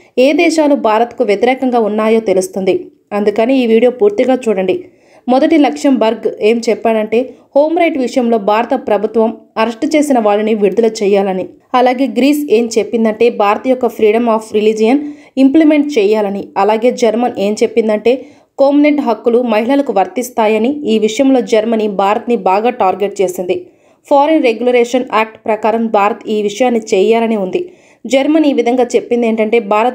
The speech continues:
తన హోమ్నెట్ మిషన్ని ఇంకా ఘనంగా చేయాలని, దళితుల మీద తిరుగుతున్న అరాచకాలన్నీ నిర్మూలించాలని భారత్కి చెప్పింది. ఐర్లాండ్ భారత్కి ఏం చెప్పిందంటే,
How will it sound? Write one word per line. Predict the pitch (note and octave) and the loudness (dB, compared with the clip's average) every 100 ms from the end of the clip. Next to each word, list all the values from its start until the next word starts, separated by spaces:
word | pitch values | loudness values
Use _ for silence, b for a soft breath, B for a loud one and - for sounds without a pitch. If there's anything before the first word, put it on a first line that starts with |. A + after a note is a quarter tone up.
| - | 0
తన | A3+ | 0
హోమ్నెట్ | A3+ A3+ A#3 A#3+ A#3+ | 2 2 2 0 -2
మిషన్ని | G3+ - G#3+ A3+ | -6 -6 -2 0
ఇంకా | - A3 C4+ | 0 0 0
ఘనంగా | B3+ G#3 A#3 C4+ | 0 0 2 0
చేయాలని, | C4+ B3 A3 G#3+ G#3+ C4 B B B - | 0 2 2 2 -2 -6 B B B -4
దళితుల | C4+ D4 F#4 | 0 2 2
మీద | F4 D#4+ | 4 2
తిరుగుతున్న | D4+ B3 B3+ B3+ A#3+ - | 2 0 0 0 0 0
అరాచకాలన్నీ | G3+ C4 C4+ C#4+ B3+ A#3 A#3 | 0 0 -2 -2 0 2 2
నిర్మూలించాలని | G3 A3 C4+ C4 A#3+ B3+ A3+ A3 | 2 2 2 2 0 0 0 -2
భారత్కి | A3 G3+ G3 - A3+ | -2 0 0 -4 -6
చెప్పింది. | A3+ G#3+ G3+ G3+ - B B B A#3 | -4 -2 -2 -4 -6 B B B 0
ఐర్లాండ్ | A#3 B3+ C4 B3 | 0 0 -2 0
భారత్కి | G#3+ A3 A3+ A#3+ | 0 -2 -2 0
ఏం | A#3 | 0
చెప్పిందంటే, | A#3+ A#3+ A#3+ A3+ G#3+ A3+ B3 C#4 | 0 -2 0 -2 0 0 -2 -2